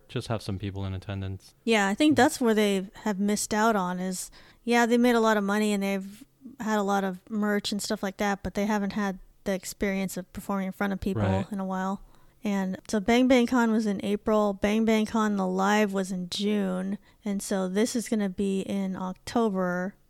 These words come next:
Speaker 2: Do we think that's too soon, maybe, or does that seem like okay amount of time that's passed before you're asking people to pay for another concert?
Speaker 1: Um, well,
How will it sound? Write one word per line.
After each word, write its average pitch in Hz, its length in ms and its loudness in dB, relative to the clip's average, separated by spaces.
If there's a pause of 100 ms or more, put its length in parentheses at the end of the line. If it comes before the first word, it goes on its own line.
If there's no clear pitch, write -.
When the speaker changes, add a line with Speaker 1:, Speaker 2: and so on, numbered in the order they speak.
Speaker 2:
Do 208 100 -8
we 220 60 0
think 214 480 -2
that's 202 240 -2
too 233 180 2
soon, 233 580 0
maybe, 254 380 2
or 180 280 0
does 185 300 -6
that 185 260 -2 (240)
seem 202 320 -2
like 185 320 -2
okay 208 560 0
amount 202 260 0
of 196 80 -6
time 202 240 -2
that's 196 160 -6
passed 196 560 -2
before 208 240 -2
you're 185 140 -4
asking 208 260 -2
people 202 220 -4
to 190 80 -6
pay 202 180 -4
for 196 160 -8
another 185 420 -6 (540)
concert? 214 500 -2
Speaker 1:
Um, 113 520 4 (180)
well, 117 480 0